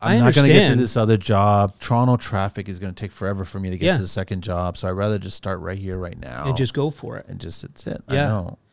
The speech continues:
Speaker 2: 'Cause it's still indents. Like, it w-, I mean, I mean, when I first started, it said an eighth inch trowel.
Speaker 1: I know.
Speaker 2: It's a quarter inch trowel.
Speaker 1: Now it's changing. I know.
Speaker 2: I mean, you
Speaker 1: They
Speaker 2: can
Speaker 1: want more mix.
Speaker 2: Yeah.
Speaker 1: Have you tried the peel and stick?
Speaker 2: No. I just saw it, though.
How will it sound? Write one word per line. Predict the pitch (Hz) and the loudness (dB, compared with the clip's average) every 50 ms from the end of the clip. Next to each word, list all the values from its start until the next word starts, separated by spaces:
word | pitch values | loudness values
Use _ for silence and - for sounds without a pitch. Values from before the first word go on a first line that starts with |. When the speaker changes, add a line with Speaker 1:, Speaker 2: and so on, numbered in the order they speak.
| _ _ _ | _ _ _
Speaker 2:
'Cause | 190 170 180 | -4 -4 -2
it's | 160 - | -6 -4
still | - 226 240 233 | -2 0 0 0
indents. | 180 175 147 127 147 143 117 82 - - - - - - _ _ _ _ _ _ _ _ _ _ _ | 0 0 2 2 0 0 -2 -4 -8 -10 -10 -12 -12 -14 _ _ _ _ _ _ _ _ _ _ _
Like, | 139 143 120 - | -2 -2 -2 -2
it | - - | -6 -10
w-, | 135 120 - 147 - _ _ _ _ - | -10 -12 -14 -18 -20 _ _ _ _ -12
I | - 143 139 | -6 -4 0
mean, | 139 135 131 123 123 123 - - - | 0 2 2 2 0 0 -4 -6 -4
I | 139 131 | -2 -2
mean, | 135 135 131 131 | 0 0 0 0
when | 143 151 | 0 -2
I | 170 180 175 | -2 -4 -6
first | - - 175 - - | -4 -4 -2 -2 -2
started, | - 156 147 139 127 117 107 | -2 -2 -2 -2 -2 -4 -4
it | 104 98 - | -6 -8 -6
said | - 143 127 123 120 110 110 - _ _ _ _ _ _ | -4 -2 -2 -2 -4 -4 -8 -12 _ _ _ _ _ _
an | 131 131 127 - 147 | -6 -6 -6 -2 -2
eighth | 139 139 139 - 139 | -2 -2 -2 -4 -4
inch | 131 123 - - - | -4 -4 -4 -6 -8
trowel. | - 131 131 120 104 - - _ _ _ _ - | -6 -4 -4 -4 -6 -8 -12 _ _ _ _ -12
Speaker 1:
I | - 80 | -10 -8
know. | 78 80 76 - | -8 -6 -8 -8
Speaker 2:
It's | - - | -10 -12
a | - | -16
quarter | - - 160 131 120 117 | -10 -8 -6 -4 -4 -4
inch | 110 101 - | -4 -6 -6
trowel. | - - 131 110 - - - | -8 -8 -8 -8 -8 -8 -6
Speaker 1:
Now | 78 80 | -6 -4
it's | 80 - - | -4 -6 -8
changing. | - - 98 87 82 80 - 95 - | -6 -6 -4 -4 -4 -6 -8 -12 -14
I | 85 | -14
know. | 87 92 - | -12 -6 -4
Speaker 2:
I | 135 120 | -2 0
mean, | 123 123 120 120 123 | 0 0 0 0 0
you | 135 143 | -2 -2
Speaker 1:
They | - - | 0 2
Speaker 2:
can | 139 135 | 2 2
Speaker 1:
want | 101 95 95 101 | 2 0 0 -2
more | 101 98 90 | -2 -4 -2
mix. | 85 90 92 95 - - - - - | -2 -2 -4 -4 -6 -10 -14 -12 -4
Speaker 2:
Yeah. | 151 139 127 123 117 104 95 - - _ _ _ | -2 0 0 0 0 -4 -6 -10 -14 _ _ _
Speaker 1:
Have | 110 107 | 2 6
you | 135 160 160 | 6 6 6
tried | - - 175 175 151 | 8 6 6 8 8
the | 131 | 6
peel | - - - 113 117 | 2 4 4 4 4
and | 123 120 | 4 2
stick? | - - 160 180 - - _ _ _ _ _ _ _ _ _ - | 2 0 0 0 -2 -6 _ _ _ _ _ _ _ _ _ -6
Speaker 2:
No. | 147 151 165 165 127 92 - _ _ _ _ _ _ 160 | -4 -4 -2 -2 -4 -6 -8 _ _ _ _ _ _ -4
I | 156 | -2
just | 127 135 127 - | 0 2 2 2
saw | - 220 202 208 | 2 2 0 0
it, | 175 - - | -2 -4 -8
though. | 107 - - | -10 -10 -10